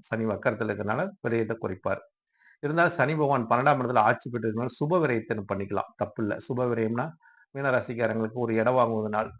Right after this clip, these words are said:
ஒரு சொத்து வாங்குவதனால், ஒரு வீட்டுக்கு தேவையான பொருள் வாங்குவதனால், உங்களுக்கு ஏ சி போடுவதனால், இந்த மாதிரி ஒரு ஆடம்பர ஒரு செலவு செய்வதில் உங்களுக்கு அதை செஞ்சுக்கிட்டீங்கன்னா தேவையில்லாத விரைய செலவுகளை நீங்க குறைச்சிக்கலாம் நண்பர்களே. இதுதான் ஏழ-, ஏழரை சனி விரைய சனியா இருக்கும்போது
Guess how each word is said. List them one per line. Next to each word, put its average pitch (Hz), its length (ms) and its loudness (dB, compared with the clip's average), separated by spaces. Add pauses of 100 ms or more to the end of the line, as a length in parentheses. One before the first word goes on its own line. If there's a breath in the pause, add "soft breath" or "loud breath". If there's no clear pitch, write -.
(260 soft breath)
ஒரு 123 120 -8
சொத்து 131 340 -4
வாங்குவதனால், 113 580 2 (140)
ஒரு 120 220 -2
வீட்டுக்கு 139 360 -2
தேவையான 113 340 0
பொருள் 127 300 0
வாங்குவதனால், 110 560 0 (420 soft breath)
உங்களுக்கு 131 320 -2
ஏ 139 140 2
சி 165 180 -2
போடுவதனால், 110 600 0 (400 soft breath)
இந்த 131 140 -4
மாதிரி 147 240 4
ஒரு 131 180 4
ஆடம்பர 165 480 6
ஒரு 127 120 2
செலவு 117 340 0
செய்வதில் 110 460 0 (140)
உங்களுக்கு 110 420 -4 (480 soft breath)
அதை 117 140 0
செஞ்சுக்கிட்டீங்கன்னா 131 580 -2 (100)
தேவையில்லாத 165 500 4
விரைய 120 300 2
செலவுகளை 110 380 -2
நீங்க 110 180 -4
குறைச்சிக்கலாம் 104 460 -4
நண்பர்களே. 95 380 -8 (200)
இதுதான் 123 380 2 (460 soft breath)
ஏழ-, 147 320 0 (220)
ஏழரை 147 280 4
சனி 135 260 -2 (100)
விரைய 127 240 0
சனியா 127 300 0
இருக்கும்போது 113 400 -4